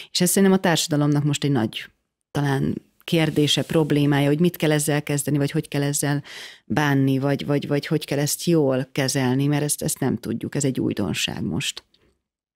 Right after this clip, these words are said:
Úgyhogy ezzel foglalkozik az előadás, ami szerintem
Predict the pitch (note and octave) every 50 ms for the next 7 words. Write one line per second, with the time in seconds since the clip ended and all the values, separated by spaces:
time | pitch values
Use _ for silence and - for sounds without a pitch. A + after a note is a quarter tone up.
0 | _ _ _ E3+ D#3+ F#3+ F#3+ G3+ F#3 D3 - C#3+ C3+ C#3 - D3+ C#3+ D3+ C#3+ C#3+
1 | - C#3 C#3+ C#3+ - C#3+ C#3 C#3+ C3+ C#3 C#3 D3 D#3 E3+ F3+ - - F3 F3 E3+
2 | - F3+ F3 F3 - E3 F3+